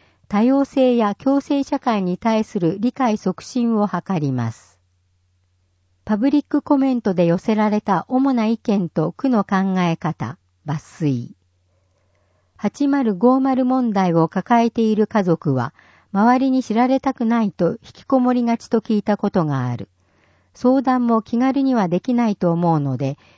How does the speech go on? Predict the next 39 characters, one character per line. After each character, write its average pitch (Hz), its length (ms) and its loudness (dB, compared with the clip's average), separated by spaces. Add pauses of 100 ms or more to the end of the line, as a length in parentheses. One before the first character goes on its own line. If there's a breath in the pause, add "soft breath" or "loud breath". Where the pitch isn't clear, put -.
近 294 260 0
所 233 140 2
の 202 100 0
人 226 280 -2
で 185 160 -2
気 - 160 -4
づ 214 160 -2
い 269 100 0
た 214 120 -2
人 208 280 -4
が 180 100 0
い 160 100 0
れ 165 200 0
ば、 139 280 -4
区 - 140 -4
に 277 160 0
相 254 240 2
談 247 240 -2
で 240 140 0
き 262 120 -6
る 233 80 -2
よ 214 140 2
う 185 40 0
な 170 140 -2
仕 - 140 -14
組 220 280 -2
み 208 40 0
を 202 80 0
作 - 260 -6
っ - 40 -4
て - 200 -6
ほ 151 140 -4
し 127 440 -6
い。 - 60 -20 (1040)
区 285 120 -4
の 247 180 2
考 196 360 -2
え 160 140 0
方。 - 380 -8